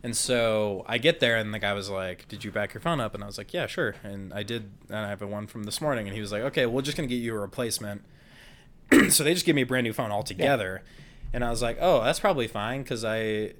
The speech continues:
Speaker 1: you know, backed up my phone to iCloud so I can restore from iCloud, which
Speaker 2: Yeah.
Speaker 1: is fine."
Speaker 2: And
Speaker 1: And
Speaker 2: everything's stored on iCloud
Speaker 1: Yes,
Speaker 2: too, right?
Speaker 1: it is. So, and, but an actual, like, like, an actual backup file
Speaker 2: An, an
Speaker 1: is
Speaker 2: image, right?
Speaker 1: Yes, an image.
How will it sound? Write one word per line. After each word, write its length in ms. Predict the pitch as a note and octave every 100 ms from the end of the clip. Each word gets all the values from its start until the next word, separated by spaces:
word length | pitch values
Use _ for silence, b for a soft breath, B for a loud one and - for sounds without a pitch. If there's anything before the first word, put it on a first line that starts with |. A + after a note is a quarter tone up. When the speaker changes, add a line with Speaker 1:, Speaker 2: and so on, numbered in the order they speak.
| - -
Speaker 1:
you 140 | A#2
know, 160 | A2 G2
backed 320 | G2+ G#2+ G#2+
up 80 | G#2+
my 120 | G#2
phone 260 | G2 A2 G#2
to 60 | F#2
iCloud 380 | F#2+ - G2+ G2+
so 80 |
I 60 | G2+
can 120 | G2
restore 380 | G2 - A2 F#2+
from 160 | F#2+ F#2+
iCloud, 460 | F2 E2+ - D2 D2
which 80 | B3
Speaker 2:
Yeah. 160 | C3
Speaker 1:
is 60 | G2+
fine." 280 | F#2 F2 E2 - - - B B B B
Speaker 2:
And 100 | D3
Speaker 1:
And 20 |
Speaker 2:
everything's 400 | D3+ D3+ D#3 C3+
stored 280 | - C3+ B2+
on 100 | A#2+
iCloud 460 | A2 G#2 - G#2 G2+
Speaker 1:
Yes, 320 | G#2+ F2 - G#2 F#2
Speaker 2:
too, 60 | G#2+
right? 180 | G2 -
Speaker 1:
it 140 | A2
is. 480 | A2+ C3+ G#2 - - -
So, 240 | - G#2
and, 180 | G#2 A#2+
but 160 | B2+ B2
an 120 | B2
actual, 600 | A#2 C3 - B2+ A2+ A2 G#2
like, 300 | A2+ A2+ - -
like, 260 | G2+ F2+
an 80 | F#2
actual 540 | F2+ F2+ - F#2+ F2+ - - G#2+
backup 440 | A2 F#2 - F2 -
file 440 | - F#2 F2+ F2
Speaker 2:
An, 260 | C3 - A#2
an 120 | B2+
Speaker 1:
is 200 | A2+ F#2+
Speaker 2:
image, 280 | - - -
right? 100 | G2+
Speaker 1:
Yes, 300 | G#2 E2+ -
an 100 | F#2+
image. 360 | F2+ F2+ F2+